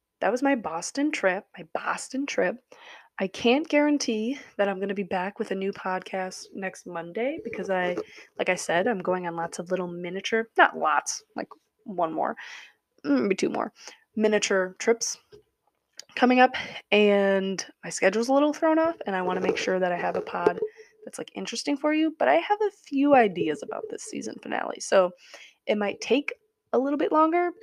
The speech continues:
but I think y'all are gonna enjoy it. And I hope you enjoyed this episode.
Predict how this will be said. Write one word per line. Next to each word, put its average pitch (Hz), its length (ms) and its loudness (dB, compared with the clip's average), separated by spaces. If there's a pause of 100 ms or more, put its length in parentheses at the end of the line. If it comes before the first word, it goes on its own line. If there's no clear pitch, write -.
but 190 120 0
I 175 100 -4
think 180 300 -8
y'all 180 180 -2
are - 200 -8 (220)
gonna 180 220 -8
enjoy 175 240 -10
it. - 160 -14
And - 560 -20
I - 20 -8
hope 240 140 -2
you 277 80 2
enjoyed 269 280 0
this 208 220 0
episode. 185 460 -6